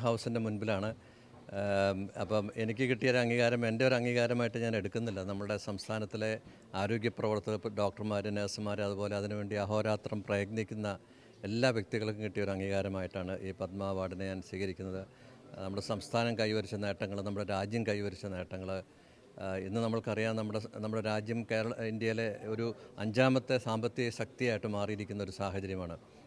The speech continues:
അതുപോലെ കേരളത്തിലെ വൈദ്യശാസ്ത്ര രംഗവും വളരെയധികം നേട്ടങ്ങൾ കൈവരിച്ചിരിക്കുന്ന ഒരു സാഹചര്യമാണ്. അങ്ങനത്തെയുള്ളൊരു രാജ്യത്ത് ജീവിച്ച്, അങ്ങനത്തെയുള്ളൊരു സംസ്ഥാനത്ത്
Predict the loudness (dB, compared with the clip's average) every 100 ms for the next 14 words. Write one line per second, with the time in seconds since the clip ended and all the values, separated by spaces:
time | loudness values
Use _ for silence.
0 | -16 -4 0 2 2 2 2 2 2 2
1 | 2 0 2 0 0 -2 -2 -2 -2 0
2 | 0 0 0 0 0 -2 0 -2 0 0
3 | 0 -2 -6 -4 -2 -4 -4 -4 -4 -6
4 | -6 -8 -10 -16 -20 -20 -10 -4 -2 2
5 | 0 2 2 2 0 -2 -2 0 0 0
6 | 0 0 0 0 0 -2 0 0 0 -2
7 | -6 -2 0 0 -2